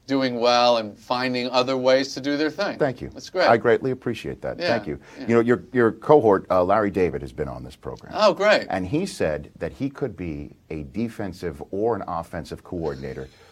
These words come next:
Speaker 2: for any National Football League team.
Speaker 1: He does have that kind of confidence. I don't know where that comes from.
Speaker 2: He said because he writes stories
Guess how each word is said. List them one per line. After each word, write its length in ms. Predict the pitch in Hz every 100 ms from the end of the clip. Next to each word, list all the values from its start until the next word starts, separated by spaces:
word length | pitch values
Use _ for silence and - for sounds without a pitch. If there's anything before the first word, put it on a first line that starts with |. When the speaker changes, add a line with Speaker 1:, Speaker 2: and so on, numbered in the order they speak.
| _
Speaker 2:
for 260 | - 110 -
any 280 | 110 110 107
National 480 | 104 92 87 - 87
Football 460 | - 78 - 73 69
League 180 | 65 64
team. 200 | - 67 - - - - -
Speaker 1:
He 140 | 285 311
does 260 | 175 185
have 220 | 147 131
that 160 | 123 120
kind 240 | 135 123
of 40 | 113
confidence. 540 | 110 104 104 95 82
I 140 | 107 127
don't 160 | 139
know 120 | 123 113
where 240 | 107 123
that 200 | 117 110
comes 240 | 104 104
from. 180 | - -
Speaker 2:
He 160 | 113 190
said 280 | - 151 123
because 300 | - 120 110
he 100 | 110
writes 360 | 90 117 113
stories 1040 | - - - - 151 160 73 151 139 -